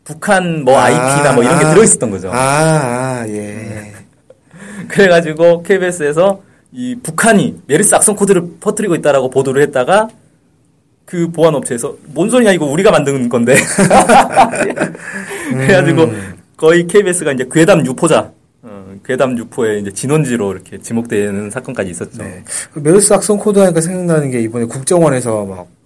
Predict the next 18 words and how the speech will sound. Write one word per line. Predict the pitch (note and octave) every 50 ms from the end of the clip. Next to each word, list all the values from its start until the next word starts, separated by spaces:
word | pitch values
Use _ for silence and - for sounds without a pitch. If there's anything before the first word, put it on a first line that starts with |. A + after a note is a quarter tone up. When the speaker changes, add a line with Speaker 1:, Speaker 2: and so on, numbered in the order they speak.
| _ -
Speaker 2:
그 | G2+ F#2+ F#2+ F#2 F#2 F#2 F2+ G2 - F#2
여러 | G2+ A#2
가지 | A#2+ A#2+ A#2+
악성 | C3 C3 - F#3+ F3
코드를 | D#3+ E3 D#3+ C3+
만들었지 | A2 G#2 A2 A#2+ C#3+ D3 C#3 B2+
않습니까? | G#2+ G2 - G#2+ G#2 G2 - - G2 F#2 G2 - C3+
Speaker 1:
예. | C3 A#2+
Speaker 2:
알씨, | C3 C3 - - F2 F2 F2 - _ _ _ - - - - - -
Speaker 1:
알씨에스. | - A2+ A#2+ A#2+ - A#2+ G#2+ - - - G#2
Speaker 2:
알씨에스를 | F#2+ D3+ C#3 - - D#3+ C#3+ - C#3 C3+ C#3
하기 | C3+ C3
위해서. | A#2+ A2 G#2 - C#3+ E3 F3+ E3+
Speaker 1:
네. | G#2 G2 F2+ F2 E2+ F2 - _ _ _ _ _ _
Speaker 2:
근데 | - C#3+ C3+
그때 | - - _ _ - F3 E3 E3 D#3 D3 C#3 B2+
메르스 | A2+ B2 C#3+ D#3+ G3+ G3 - - -
관련해서 | D#3+ C#3 C3 B2+ B2+ B2+ B2+ B2+ A#2 A#2+ A2 G#2+ G#2+ G#2 G2+